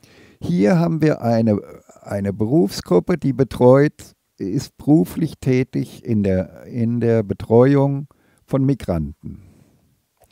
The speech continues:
Und die sagt, „Ja, ich betreue die Migranten gerne, aber, äh, ich gucke, dass die so schnell wie möglich, äh, gut, äh, einen Beruf haben und,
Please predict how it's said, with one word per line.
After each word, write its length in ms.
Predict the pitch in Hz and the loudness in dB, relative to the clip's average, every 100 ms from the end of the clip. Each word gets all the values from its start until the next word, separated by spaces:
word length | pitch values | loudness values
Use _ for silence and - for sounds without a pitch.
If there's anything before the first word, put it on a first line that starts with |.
| - - _ | -20 -20 _
Und 180 | 127 117 | -4 0
die 120 | 147 | 0
sagt, 540 | 143 143 151 165 - - | 2 2 2 0 -6 -4
„Ja, 440 | 87 107 180 381 | -2 0 -2 -2
ich 140 | - | -4
betreue 440 | - - 98 101 98 | -8 -4 0 2 2
die 100 | 95 | 0
Migranten 640 | 90 - 90 85 82 85 | -2 -4 -4 -4 -6 -4
gerne, 560 | 107 139 160 160 156 - | -2 0 -2 -2 -4 -4
aber, 440 | 90 90 87 - | -2 0 0 -2
äh, 160 | 87 - | -4 -6
ich 200 | - - | -8 -4
gucke, 320 | 123 - 92 | -4 -4 -6
dass 260 | 90 87 | -4 -4
die 120 | - 90 | -6 -4
so 140 | 85 | -4
schnell 360 | - 104 117 117 | -4 -2 -2 0
wie 80 | |
möglich, 680 | 104 101 101 95 - - - | 0 0 -2 -6 -10 -12 -8
äh, 160 | 98 95 | -4 -4
gut, 340 | - 127 143 - | 2 2 2 -2
äh, 200 | - 104 | -4 -2
einen 160 | 92 | -2
Beruf 420 | 90 117 185 185 160 | -2 0 0 0 -2
haben 380 | 143 139 131 | -2 -2 -4
und, 260 | - 104 | -2 -2